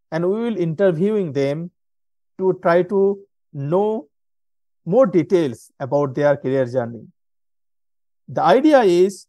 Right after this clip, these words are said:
that a young student can learn how to think out of the box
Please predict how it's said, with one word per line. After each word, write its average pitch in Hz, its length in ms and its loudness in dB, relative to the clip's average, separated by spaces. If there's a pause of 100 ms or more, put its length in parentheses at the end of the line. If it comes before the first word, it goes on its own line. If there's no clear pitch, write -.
(280)
that 139 80 -10
a 151 220 -4
young 226 240 2
student 196 540 -2 (440)
can 143 240 -4
learn 180 400 0 (1400)
how 233 240 2
to 202 140 -6
think 185 420 -6
out 143 180 0
of 135 140 -6
the 123 80 -4
box 113 500 -12